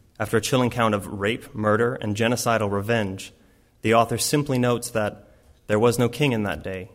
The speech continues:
and everyone did what was right in his own eyes. The key is, by our own devices, we cannot the law. God has to give the Israelites the Ten Commandments.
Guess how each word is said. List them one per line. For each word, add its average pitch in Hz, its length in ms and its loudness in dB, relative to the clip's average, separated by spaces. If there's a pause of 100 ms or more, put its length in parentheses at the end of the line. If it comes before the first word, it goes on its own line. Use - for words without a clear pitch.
(100)
and 110 120 -4
everyone 110 320 -2
did 107 200 -2
what 104 100 -6
was 101 160 -8
right 104 300 -4
in 98 100 -12
his 107 240 -6
own 107 240 -6
eyes. - 600 -8 (920)
The - 80 -12
key 143 260 2
is, 117 140 2
by 110 180 0
our 110 80 4
own 123 160 2
devices, 113 600 0 (500)
we 110 140 -4
cannot 113 520 0
the 98 100 0
law. 95 380 -6 (1160)
God 131 180 6
has 131 160 0
to 127 100 -2
give 123 420 2
the 101 160 -6
Israelites 101 480 -4
the 110 80 -6
Ten 101 220 -6
Commandments. 101 600 -10